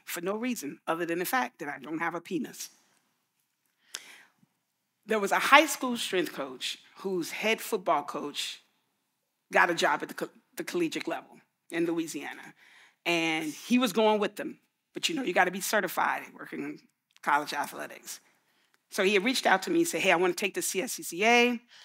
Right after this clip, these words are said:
Can you be my mentor?" I was like, "Sure, drive on down. Let's get your paperwork signed and just kinda start the process. We got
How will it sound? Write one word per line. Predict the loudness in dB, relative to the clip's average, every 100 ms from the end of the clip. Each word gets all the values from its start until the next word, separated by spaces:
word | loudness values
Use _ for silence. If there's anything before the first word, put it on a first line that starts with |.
| -20 -4
Can | -2
you | 0
be | 0 4
my | 4
mentor?" | 4 2 0 -2 -2 0 0 0 -4 -18 -14
I | -12
was | -8
like, | -6 -2
"Sure, | 0 4 6 6 4
drive | -2 4 6 6
on | 6
down. | 6 8 6 4
Let's | 0 -4
get | -6
your | -4
paperwork | -2 -2 0 -2
signed | 0 2 4 4
and | 2
just | -2
kinda | 0 0
start | 2 0 0
the |
process. | -6 -8 -8 -10 -12
We | -12
got | -14